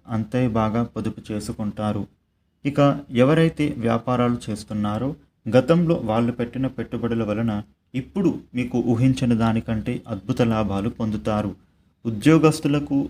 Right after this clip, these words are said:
వారి పనులు ప్రదేశంలో పై అధికారుల మెప్పును పొందుతారు. ఎప్పటి నుండో రావలసినటువంటి ప్రమోషన్స్ ఇప్పుడు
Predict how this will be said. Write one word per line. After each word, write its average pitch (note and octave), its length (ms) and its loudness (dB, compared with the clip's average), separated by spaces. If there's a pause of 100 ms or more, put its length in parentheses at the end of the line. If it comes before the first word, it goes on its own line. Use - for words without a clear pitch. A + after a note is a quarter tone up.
వారి A#2+ 260 0
పనులు A2+ 440 -2 (100)
ప్రదేశంలో A2 760 0 (320)
పై D3+ 180 6
అధికారుల D3+ 580 4 (160)
మెప్పును A2+ 520 0 (120)
పొందుతారు. A2 640 0 (360)
ఎప్పటి B2+ 440 4
నుండో D#3+ 460 2
రావలసినటువంటి A#2+ 920 0
ప్రమోషన్స్ A2+ 760 -2 (120)
ఇప్పుడు A#2 400 -2